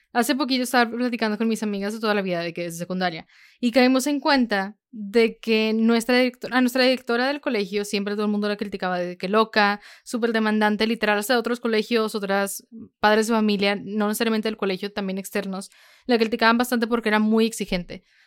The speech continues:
Y sí, era muy exigente, era, le decían que estaba loca, que qué perra, que autoritaria y la madre. Pero vemos atrás y la mujer ahorita ya tiene como cinco sucursales del colegio. Y su colegio es de los primeros lugares en todos lados. Y decimos nosotras, es que siempre la tachábamos de loca,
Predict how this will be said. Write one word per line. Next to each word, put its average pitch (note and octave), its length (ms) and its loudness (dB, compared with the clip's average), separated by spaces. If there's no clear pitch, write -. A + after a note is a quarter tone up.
Y A3 140 -2
sí, D4+ 180 4
era A#3 180 6
muy B3 260 6
exigente, B3 720 4
era, G#3 320 4
le G#3+ 120 0
decían G3+ 240 -2
que G3 40 -10
estaba G3 200 -2
loca, B3+ 320 0
que A3+ 100 -8
qué F#3 100 -6
perra, G#3+ 340 -4
que G#3 80 -6
autoritaria G3 500 -2
y G3+ 40 -2
la G3 80 -4
madre. G3 400 -2
Pero B3 160 8
vemos B3 260 6
atrás C4 320 4
y C4+ 80 0
la B3 60 4
mujer A3+ 220 4
ahorita A3+ 200 2
ya E4+ 120 0
tiene D#4 180 -4
como D#4 180 -4
cinco B3 300 -2
sucursales A3+ 500 -4
del C4+ 140 -4
colegio. F#3 520 -6
Y A#3 200 -2
su B3 180 -2
colegio A#3 500 2
es C4 100 0
de C#4+ 60 -2
los C4+ 120 -4
primeros A#3 280 -2
lugares A#3 380 -2
en A#3+ 100 -6
todos G#3 300 -2
lados. G3 520 -2
Y A#3 160 -2
decimos A3+ 340 2
nosotras, A#3 440 -2
es - 60 -12
que A#3+ 220 0
siempre B3 360 -2
la B3+ 120 -2
tachábamos A3+ 480 -2
de A#3+ 80 0
loca, A#3 440 0